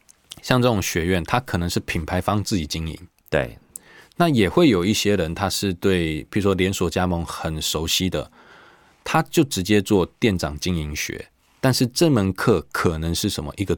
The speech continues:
Speaker 1: 独立的 business，一家新公司，他协助各个连锁业训练店长，
Speaker 2: 对。
Speaker 1: 他是不是也变一家新公司了？
Speaker 2: 对。
Speaker 1: 所以他就做一个，呃，所谓的水平整合。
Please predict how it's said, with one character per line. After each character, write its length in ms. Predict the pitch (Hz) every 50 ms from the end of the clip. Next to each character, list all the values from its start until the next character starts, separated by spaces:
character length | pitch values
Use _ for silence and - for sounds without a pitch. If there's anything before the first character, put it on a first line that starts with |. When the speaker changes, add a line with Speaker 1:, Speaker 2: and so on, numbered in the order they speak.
| _ -
Speaker 1:
独 200 | - 82 80 90
立 120 | 98 98
的 120 | 85 -
business， 540 | 73 - - 90 85 - - 76 - - - -
一 80 | - 92
家 160 | - 90 90
新 220 | - - 98 98
公 180 | 95 95 95 95
司， 320 | - - - 87 85 87 - _ _ _ _ - _ - - - _ _ _
他 220 | - - 117 120
协 240 | 131 - - - 95
助 200 | 92 - 123 104 95 _
各 180 | - 180 160 127
个 200 | - - 95 87
连 200 | 78 80 80 87
锁 220 | 90 - 90 80 73
业 180 | 85 92 82
训 240 | 78 - - 92 87
练 180 | 85 82 76 71
店 200 | - 78 62 64
长， 140 | - - - - _ _ _ -
Speaker 2:
对。 80 | 82
Speaker 1:
他 60 | 82
是 100 | 107 -
不 80 | 104 104
是 60 | 98
也 120 | 82 76 71
变 200 | - - 95 87
一 60 | 80
家 180 | 76 82 78
新 180 | 78 - - 76
公 180 | 73 73 67 67
司 200 | - - - -
了？ 80 | - - -
Speaker 2:
对。 240 | 76 69 62 60 62 - -
Speaker 1:
所 100 | - 98
以 40 | 95
他 100 | 101 101
就 140 | 98 104 95 - _ -
做 180 | - 104 92
一 40 | 92
个， 280 | 82 90 82 78 - - - - - - - - _
呃， 220 | - - 82 80 85
所 160 | - - 90
谓 60 | 92
的 100 | 90 90 85
水 380 | - - - - - 107 85 78
平 260 | - - 87 90 98
整 200 | - - 78 71
合。 180 | - - -